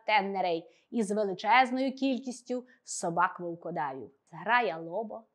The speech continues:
заманила собаку в річкові каньйони і перебила половину собачої зграї.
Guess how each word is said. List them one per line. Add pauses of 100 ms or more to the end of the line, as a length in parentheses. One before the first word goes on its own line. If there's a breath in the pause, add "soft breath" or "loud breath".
заманила
собаку
в
річкові
каньйони
і
перебила
половину
собачої
зграї.